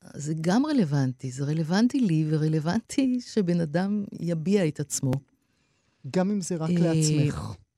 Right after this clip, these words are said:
Speaker 1: כן, אני מקווה שזה לא רק לעצמי.
Speaker 2: לא, בוודאי שלא. אתם תשמעו את השיר במלואו בעוד רגע, תבינו לבד שזה
Speaker 1: אגב,
Speaker 2: לא.
Speaker 1: אני זמרת של במה, ובדרך כלל אני מייס-, אני לא תלויה ברדיו כל כך, למרות שאני מאוד מקווה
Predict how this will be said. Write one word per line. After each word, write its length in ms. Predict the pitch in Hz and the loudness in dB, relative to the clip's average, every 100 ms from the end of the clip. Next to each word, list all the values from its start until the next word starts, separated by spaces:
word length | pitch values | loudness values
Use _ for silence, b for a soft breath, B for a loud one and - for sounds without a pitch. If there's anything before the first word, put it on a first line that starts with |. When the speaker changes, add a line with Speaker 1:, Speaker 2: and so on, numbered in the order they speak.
| _ _ - | _ _ -10
Speaker 1:
כן, 240 | - 330 359 339 _ - | -4 -4 -4 -16 _ -8
אני 180 | 208 202 | -6 -6
מקווה 340 | 196 202 254 | -6 -8 -10
שזה 260 | - - 160 | -12 -8 -4
לא 120 | 180 | -2
רק 200 | 143 127 | -2 -6
לעצמי. 400 | 135 139 - 143 170 - | -6 -8 -8 -8 -8 -2
Speaker 2:
לא, 200 | 285 262 | 0 0
בוודאי 400 | 170 143 143 147 | -2 -2 0 0
שלא. 360 | - 151 139 127 | 0 2 2 2
אתם 160 | 139 - | 0 -2
תשמעו 380 | 156 156 151 | -4 -2 0
את 60 | 160 | -2
השיר 240 | 151 160 | -2 -2
במלואו 360 | 151 156 135 139 | 0 2 2 2
בעוד 220 | 131 135 | 2 4
רגע, 260 | 131 139 131 | 4 4 0
תבינו 440 | - 120 135 139 | -2 0 2 2
לבד 300 | 131 113 127 123 | 0 0 0 2
שזה 160 | 180 190 | 4 6
Speaker 1:
אגב, 80 | 175 | 6
Speaker 2:
לא. 40 | |
Speaker 1:
אני 160 | 170 165 | 4 2
זמרת 420 | 160 156 170 175 | 2 2 2 2
של 140 | 175 | 2
במה, 360 | 143 139 143 143 | 2 4 4 4
ובדרך 500 | 135 139 139 151 - | 2 0 2 2 0
כלל 240 | 175 185 180 | 0 2 2
אני 140 | 165 | 2
מייס-, 440 | 151 143 135 - - | 2 2 0 -2 0
אני 140 | 156 156 | 0 2
לא 100 | 165 | 0
תלויה 360 | - 160 139 | 2 2 2
ברדיו 480 | 135 131 135 139 135 | 0 -2 -2 -2 -4
כל 160 | - 127 | -6 -8
כך, 340 | - 139 - _ b b - | -6 -6 -6 _ b b -10
למרות 340 | 135 135 139 | -8 -6 -10
שאני 340 | - 131 131 131 | -10 -10 -10 -10
מאוד 220 | 123 143 | -10 -8
מקווה 380 | 147 - - | -8 -10 -12